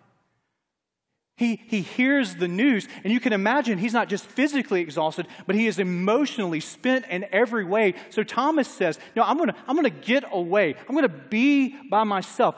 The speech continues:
So he's not with the other disciples, but I'm sure glad that he is not, because Thomas has all kinds of questions. He has all kinds of doubts.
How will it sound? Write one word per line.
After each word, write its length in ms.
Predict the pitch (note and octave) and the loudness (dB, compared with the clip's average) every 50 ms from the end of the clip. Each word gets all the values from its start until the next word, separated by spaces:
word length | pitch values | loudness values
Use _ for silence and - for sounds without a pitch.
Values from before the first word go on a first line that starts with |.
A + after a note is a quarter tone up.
| - - | -6 -6
So 120 | - A#3+ | -2 0
he's 100 | A#3+ G#3+ | 0 2
not 320 | G#3+ C4 B3+ B3 - - - | 2 2 0 0 -4 -12 -10
with 380 | F3+ F3 G3 C4 D#4+ D#4 - | -6 -2 2 2 2 2 0
the 180 | - D4 B3 A#3+ - - | -2 -2 -2 -2 -2 0
other 360 | G#3+ A3+ F#3+ G#3+ G3 F#3+ G3+ - F#3+ | 0 2 4 4 2 2 0 -4 -8
disciples, 580 | F3 F3 - - G#3 G3+ G3+ G3 - D#3+ D3 | -10 -8 -4 -4 -2 -2 -2 -4 -4 -8 -6
but 120 | C#3 F#3 G3+ | -4 -2 -2
I'm 120 | G#3 G3 | 0 -2
sure 340 | E3 - - - D4 D#4+ F4 | -2 -6 -6 -4 -2 -2 -2
glad 380 | C#4+ A3+ B3 C4 C4 C4 A#3+ G3+ | 0 0 0 2 2 0 0 0
that 120 | G#3+ G3+ | -2 -4
he 280 | - - A3+ G3+ F3+ E3+ | -4 -4 -4 -4 -2 -4
is 220 | F3 D3+ C3+ C#3+ | -4 -4 -6 -8
not, 640 | D3+ D#3+ F3 F#3 A3 C#4+ D#4 D4+ G#3+ C#3 D3+ - - - - - - - | -8 -8 -4 -2 0 0 2 2 2 0 -2 -8 -12 -18 -20 -16 -10 -6
because 260 | G#3+ G3+ - G3+ - | -4 0 0 0 0
Thomas 420 | - - - C#4+ E4 F4 F4 - - | -2 -4 -2 0 0 0 0 2 2
has 180 | A#3 G3+ - - - - | 2 2 0 -4 -6 0
all 360 | A#3 C4+ D#4+ F4+ F#4+ F#4+ F4+ | 2 4 6 6 6 4 2
kinds 800 | F4+ - - C4 C#4 C#4+ B3+ G#3+ E3+ D#3+ D#3+ D#3 D#3+ D3 - - - - - | 0 -4 -6 -2 0 0 2 0 0 -2 -4 -6 -8 -10 -14 -16 -20 -14 -8
of 140 | - E3+ D3+ | -8 -8 -8
questions. 840 | - - - B3 A3 - - - - - A2+ A#2+ B2+ - - - - _ _ _ _ _ _ _ _ _ - | -6 -2 0 0 0 -2 -4 -14 -14 -16 -18 -18 -20 -20 -20 -20 -20 _ _ _ _ _ _ _ _ _ -2
He 80 | - D#4 | 2 2
has 120 | C4 F#3+ | 2 2
all 460 | B3+ - A#3 C4+ D#4 E4+ F#4 G4 - | 0 0 2 4 6 6 6 6 4
kinds 560 | - - - - C#4+ C#4+ C#4+ C#4 C4+ B3 - | 0 -6 -4 -2 0 0 2 2 0 0 -2
of 260 | - - F#3+ G3 D3+ C#3 | -6 -6 -6 -6 -2 0
doubts. 640 | F#3+ F#3+ F#3 D#3+ C3 A2+ - - - - - - | 2 2 2 2 0 -4 -10 -16 -18 -20 -20 -20